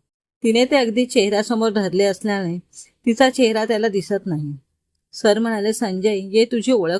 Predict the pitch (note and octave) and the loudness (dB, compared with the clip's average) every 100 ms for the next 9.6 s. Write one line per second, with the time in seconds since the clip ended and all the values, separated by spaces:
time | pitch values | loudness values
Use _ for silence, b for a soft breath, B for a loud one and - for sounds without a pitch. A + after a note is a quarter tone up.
0 | - G3+ G3 F3+ D#3 C#3+ _ _ _ _ | -2 -2 0 -4 -6 -14 _ _ _ _
1 | C#4 B3+ A3+ G3 B3 G#3+ F3+ G3+ E3 D#3+ | 0 2 0 0 -2 -2 -2 -2 -2 -2
2 | E3+ F3+ D#3 C3+ - _ _ - _ - | -2 -4 -6 -8 -10 _ _ -20 _ 0
3 | F#3+ F#3+ G#3 A#3+ A3+ A3 A3 G3+ F#3+ - | 2 2 2 2 0 0 0 0 -2 -8
4 | _ _ _ - G3 G3+ G#3 A#3 A3 B3 | _ _ _ -2 0 2 0 0 0 0
5 | A3+ D#3+ C#3+ C#3 - _ - - B3+ - | 0 -2 -2 -6 -12 _ -4 0 0 4
6 | G3 G#3+ B3 A3+ A3+ G#3+ G#3+ G3+ G3 G#3 | 2 4 0 0 0 -2 0 0 0 0
7 | G#3 G#3+ G#3+ A#3+ G#3 E3 - F#3+ F3+ C#3+ | 0 0 0 0 -2 -2 -4 -4 -4 -6
8 | C#3 C#3 _ _ _ - B3 G#3+ G3 A#3 | -10 -16 _ _ _ 0 2 2 0 -4
9 | A3+ A#3 G#3+ A3+ - | 0 0 2 -2 0